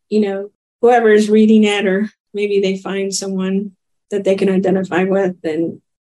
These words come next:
and maybe that's their inspiration to go into engineering, whatever facet they might be. But like I said, for me, it was kind of, I, not finding myself so much as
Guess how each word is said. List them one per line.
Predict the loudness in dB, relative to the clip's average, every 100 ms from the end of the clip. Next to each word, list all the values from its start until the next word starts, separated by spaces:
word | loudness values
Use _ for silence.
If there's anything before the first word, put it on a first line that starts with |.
| _
and | -2
maybe | 0 2 2
that's | 2 0 -4 -8 -10 -2
their | 0 2 0 -4 _ 0
inspiration | 0 0 0 0 0 -2 -4 -4
to | -4
go | -4 -2
into | -2 -2 -4 -4 -6 _ _ _ 0
engineering, | 2 4 4 4 2 2 -2 -6 _
whatever | -2 0 0 -4
facet | -8 -10 -6 -6 -4
they | 0
might | 0 -2 -6 -4
be. | 0 2 0
But | 0 -2 -4 -10 _ _ -6
like | 0
I |
said, | 2 2 0 -2 -12 _ _
for | 2
me, | 4 4
it | 4
was | 2 2 0
kind | 0 2
of, | 0 -2 -10 _ _ _
I, | 0 0 -2 -2
not | 0 0 -2
finding | 0 2 4
myself | 4 2 2 2 2
so | 0
much | 0 -2 -6
as | -8 -6 -10 -12 -18